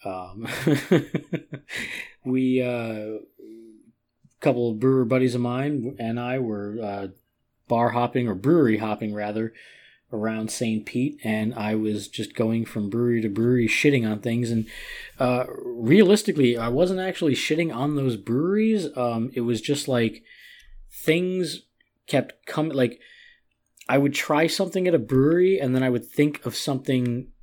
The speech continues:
similar that another brewery was doing that was terrible, and I'd be, like, shitting all over it, whether it was, like, extract or fucking, uh, not diacetyl testing or whatever. And, um,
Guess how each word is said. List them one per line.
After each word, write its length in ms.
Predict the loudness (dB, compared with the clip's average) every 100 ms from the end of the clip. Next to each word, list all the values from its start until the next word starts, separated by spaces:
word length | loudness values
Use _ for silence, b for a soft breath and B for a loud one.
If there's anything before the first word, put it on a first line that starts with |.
| -20
similar 640 | -16 -10 2 4 4 2 2
that 140 | 0
another 340 | 2 2 0 0
brewery 320 | 0 2 0
was 160 | 0
doing 200 | 0 0
that 80 | -2
was 100 | -6
terrible, 520 | -8 -4 -2 -2 -2
and 80 | -4
I'd 120 | -4
be, 80 | -4
like, 160 | -6 -4
shitting 420 | -4 -2 0 0
all 160 | -2 -2
over 220 | 0 0
it, 80 | 0
whether 180 | 0
it 60 | -2
was, 80 | -4
like, 120 | -6 -6
extract 720 | -6 -4 -2 0 0 -2 -6
or 80 | -8
fucking, 480 | -8 -8 -10 -10 B B B B B B B B -12
uh, 460 | -8 -8 -8 -10 -12 -12 -16 -18 -18 -8
not 460 | -2 -2 -2 -4 -2
diacetyl 680 | 0 2 0 0 0 0
testing 600 | 0 -2 -2 -2 -2 -2
or 80 | -2
whatever. 480 | -2 0 0 0 -2 -2
And, 540 | -4 -4 -4 -6 -10 b b b b b _ -4
um, 720 | -4 -4 -8 -12 -12 -14